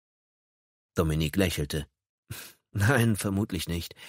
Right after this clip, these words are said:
Aber deswegen heißt Schadsoftware ja auch umgangssprachlich Virus. Sie verbreitet sich fast von alleine, gewissermaßen durch die Luft.“ Eddie lachte kehlig.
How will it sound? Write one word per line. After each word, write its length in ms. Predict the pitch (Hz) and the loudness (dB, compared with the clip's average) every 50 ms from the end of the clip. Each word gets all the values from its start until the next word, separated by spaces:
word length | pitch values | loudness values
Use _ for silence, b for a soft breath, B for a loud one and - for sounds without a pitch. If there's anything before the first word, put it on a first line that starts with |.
| B B B B B B B B B B B B B _ | B B B B B B B B B B B B B _
Aber 140 | - 110 113 | 0 2 4
deswegen 480 | 117 117 107 - 117 120 110 120 113 | 6 4 6 6 6 6 8 6 4
heißt 200 | 101 113 113 - | 4 4 2 0
Schadsoftware 760 | - - 113 113 - - - 131 110 101 - - 113 117 113 | 0 0 0 0 0 -2 -4 -2 -2 -2 -2 -2 0 2 2
ja 140 | 110 107 90 | 2 2 0
auch 140 | 90 95 85 | -2 -6 -4
umgangssprachlich 960 | - 123 117 113 104 101 101 101 - - - 107 95 95 104 110 110 - 120 | 0 0 0 2 2 0 0 -2 -4 -4 -4 -2 -2 -2 -4 -4 -6 -2 0
Virus. 460 | 143 139 139 131 101 90 87 - B B B B B B B B B | 0 2 2 2 0 -2 -4 -4 B B B B B B B B B
Sie 240 | _ - - - - | _ -12 -10 -10 -6
verbreitet 540 | - - 117 110 107 110 113 117 - 127 - | -2 -2 0 2 4 4 4 4 2 -2 -4
sich 160 | - 120 - | -4 -4 -2
fast 240 | - - 131 - - | -2 -2 -4 -4 -2
von 140 | - 131 123 | -2 -2 -2
alleine, 360 | 127 135 143 143 143 123 92 | 0 0 0 0 0 0 0
gewissermaßen 720 | 80 95 95 107 104 - 104 104 104 101 101 - 135 131 | 2 4 4 4 4 4 4 4 4 2 0 0 -2 -2
durch 160 | 117 101 104 - | -4 -4 -6 -6
die 100 | - 143 | -6 -4
Luft.“ 380 | 143 139 - - - - - _ _ _ _ _ _ _ _ _ _ _ _ _ _ _ _ _ _ _ | -4 -4 -4 -6 -10 -14 -20 _ _ _ _ _ _ _ _ _ _ _ _ _ _ _ _ _ _ _
Eddie 260 | - 98 87 78 82 78 | 2 4 4 4 2 2
lachte 320 | 87 85 82 - - 80 | 2 0 0 -2 -6 -8
kehlig. 520 | - - 92 85 76 76 73 - - - | -4 -2 -2 0 0 -2 -4 -6 -10 -14